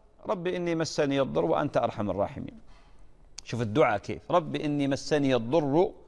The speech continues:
وأنت أرحم الراحمين"، يعني: "خل أنا بين يديك يا رب، أنت أرحم الراحمين، إن، آه، اقتضت حكمتك أن أبقى في المرض فلك الحمد،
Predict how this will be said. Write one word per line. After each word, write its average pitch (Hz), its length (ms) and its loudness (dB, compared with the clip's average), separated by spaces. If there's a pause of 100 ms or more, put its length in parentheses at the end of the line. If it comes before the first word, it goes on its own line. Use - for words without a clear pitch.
(440)
وأنت 196 340 4
أرحم 151 340 0
الراحمين"، - 320 -4 (220)
يعني: 180 260 0
"خل - 180 -2
أنا 214 360 2
بين 196 240 4
يديك 160 320 4
يا 123 80 6
رب، 120 120 4 (460)
أنت 226 200 4
أرحم 180 360 4
الراحمين، 120 460 2 (840)
إن، 233 240 0
آه، 127 840 -4
اقتضت 208 420 6
حكمتك 180 640 0
أن - 220 2
أبقى 185 400 6
في 175 60 2
المرض 180 440 2
فلك 214 320 4
الحمد، 135 380 0